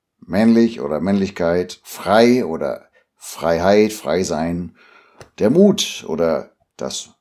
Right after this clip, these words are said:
mutige Handeln. Hierüber möchte ich sprechen, und zwar ganz besonders in dieser Zeit. Ich habe schon viele Podcasts gemacht zu,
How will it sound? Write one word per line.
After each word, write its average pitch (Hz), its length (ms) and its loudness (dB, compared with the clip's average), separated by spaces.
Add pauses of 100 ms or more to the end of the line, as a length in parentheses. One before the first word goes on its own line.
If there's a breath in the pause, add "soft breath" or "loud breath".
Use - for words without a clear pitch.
(120)
mutige 87 680 -6
Handeln. 76 680 -8 (840)
Hierüber 147 400 4
möchte 120 300 0
ich - 300 -12
sprechen, 110 880 0
und 87 160 -12
zwar 82 380 -4
ganz 69 220 -10
besonders 71 760 -12 (340)
in 247 140 -2
dieser 95 260 -4
Zeit. - 440 -12 (520 soft breath)
Ich - 80 -4
habe 143 120 2
schon 143 160 0
viele 143 180 -4
Podcasts 117 640 2
gemacht 87 460 -2
zu, 80 760 -10